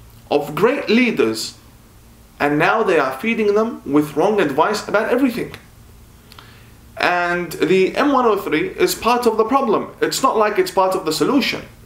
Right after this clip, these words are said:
M one oh three, in my opinion, violates free speech. If we really cared about minorities, and which is our duty as Muslims to care about minorities from a religious perspective, we would have filed for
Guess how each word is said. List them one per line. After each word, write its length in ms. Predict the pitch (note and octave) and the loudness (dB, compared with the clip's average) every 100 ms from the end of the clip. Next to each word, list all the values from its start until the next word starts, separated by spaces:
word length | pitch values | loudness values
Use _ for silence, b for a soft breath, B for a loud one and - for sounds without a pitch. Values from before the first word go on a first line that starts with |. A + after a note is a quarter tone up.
| - - - - | -20 -20 -20 -2
M 160 | D#3+ F#3+ | 0 2
one 140 | E3+ | 2
oh 140 | D#3+ D#3 | 2 0
three, 260 | F3+ B3 | 0 2
in 80 | F#3+ | 2
my 160 | E3+ D#3+ | 2 2
opinion, 380 | D#3 A3 B3 E3 | 0 0 0 0
violates 560 | D3 G#3 C4+ B3 A3 | 2 0 2 0 0
free 200 | - E3 | -2 -2
speech. 560 | D#3+ - - - - - - - - B B B B B | -2 -4 -6 -4 -10 -10 -18 -20 -20 B B B B B
If 300 | - E3+ - | 0 0 2
we 200 | F#3+ G3 | 2 4
really 420 | F3 C4+ D4+ C4+ | 4 4 4 2
cared 320 | - G#3+ G#3 F#3+ | 0 0 2 2
about 560 | E3+ E3 C#3+ - - - | 0 0 -2 -6 -16 -6
minorities, 1040 | D3+ D3+ D3 C3+ B2+ B2 B2 C3+ - - - - - - - | -2 2 2 2 -2 -6 -6 -6 -10 -14 -20 -20 -20 -20 -6
and 180 | C3 C#3+ | 0 2
which 180 | C#3+ - | 2 0
is 200 | B3 A3+ | 0 2
our 240 | G#3+ F3 | 2 0
duty 340 | D#3 E3+ E3+ D3+ | 0 -2 0 0
as 160 | D#3 D3+ | 0 0
Muslims 380 | D3+ D#3 C#3+ | -2 -2 -4
to 80 | C#3 | -2
care 180 | C#3 C#3 | 0 2
about 240 | C#3 C3 | 2 0
minorities 800 | C3+ C3 B2+ B2+ - B2+ C3+ - B B - | -2 0 0 -2 -2 -4 -4 -10 B B -16
from 140 | - C3+ | -4 -2
a 60 | |
religious 380 | B2 F3 A#3 A3+ | 2 2 2 0
perspective, 600 | - D#3+ - - C#3 C#3+ - - - | -2 -2 -4 -2 -2 -2 -8 -12 0
we 120 | A3+ | 2
would 120 | B3+ | 4
have 220 | B3 - | 2 0
filed 380 | - A#3+ B3+ A#3+ | 0 0 0 -4
for 440 | - A3 G#3 - | 0 0 0 -2